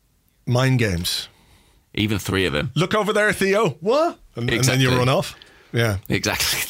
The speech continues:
Speaker 2: <laughs> It, it's, it would be difficult, but I think I could manage it.
Speaker 1: That wouldn't work with Kolasinac because he would pursue you like Principal Skinner pursues Bart on that day that he, he bunks off school. You know that one?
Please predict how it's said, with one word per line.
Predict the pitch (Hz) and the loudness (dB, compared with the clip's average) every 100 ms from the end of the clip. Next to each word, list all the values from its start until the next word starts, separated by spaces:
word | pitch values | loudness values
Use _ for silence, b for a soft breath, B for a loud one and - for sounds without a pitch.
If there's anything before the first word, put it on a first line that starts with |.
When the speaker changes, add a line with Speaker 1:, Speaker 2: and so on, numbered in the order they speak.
| - | -2
Speaker 2:
<laughs> | 101 | 0
It, | 101 | 0
it's, | 101 - - | -2 -4 -4
it | 76 | -2
would | 98 82 | 0 0
be | 98 | -2
difficult, | - - - 87 - | -2 -4 -2 -2 0
but | - 58 | -2 -2
I | |
think | - - | -4 -4
I | 90 | -4
could | - 82 | -2 -2
manage | 76 - - | -2 -2 -2
it. | 127 | 0
Speaker 1:
That | 139 | 2
wouldn't | 139 131 | 2 2
work | 127 123 | 2 2
with | 123 | 0
Kolasinac | - 120 104 131 117 110 - | 0 2 2 2 2 0 0
because | 113 120 | 0 2
he | 139 | 2
would | 127 120 | 0 0
pursue | 113 - 139 | 0 2 2
you | 131 117 110 | 4 4 2
like | 110 - | 2 0
Principal | 135 123 127 120 | 0 0 0 0
Skinner | - 127 117 | 0 0 0
pursues | - 113 - 123 117 | 0 0 2 2 2
Bart | 98 120 120 110 | 2 2 2 2
on | 117 113 | 2 2
that | 113 120 | 2 2
day | 120 113 | 2 4
that | 113 | 2
he, | 110 104 139 | 0 -2 -4
he | 226 117 110 | 0 0 0
bunks | 110 - 131 123 - | -4 -2 0 2 2
off | 113 - | 2 0
school. | - 127 117 101 | 0 2 2 2
You | 135 | 0
know | 123 123 | 2 2
that | 135 | 4
one? | 143 139 | 2 2